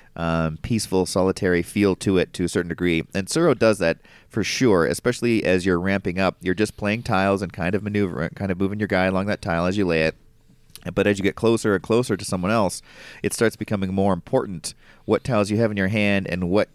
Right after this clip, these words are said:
you can do because, um, like Alex mentioned, when two players are on a, uh, a space that has, uh, is adjacent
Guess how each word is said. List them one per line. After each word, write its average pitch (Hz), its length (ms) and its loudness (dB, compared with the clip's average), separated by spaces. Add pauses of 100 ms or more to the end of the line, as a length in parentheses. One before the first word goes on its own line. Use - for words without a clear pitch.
you 95 160 -2
can 92 200 0
do 117 200 4
because, 87 680 0
um, 80 480 0
like 82 180 -4
Alex 85 220 0
mentioned, 98 280 -2
when 87 220 -2
two 110 220 2
players 92 580 2 (320)
are 85 480 0
on 87 180 -2
a, 82 180 0 (220)
uh, 71 380 -2
a - 60 -6
space - 580 -2 (440)
that 85 200 0
has, 87 560 0 (800)
uh, 98 100 -2
is 92 140 0
adjacent 107 560 0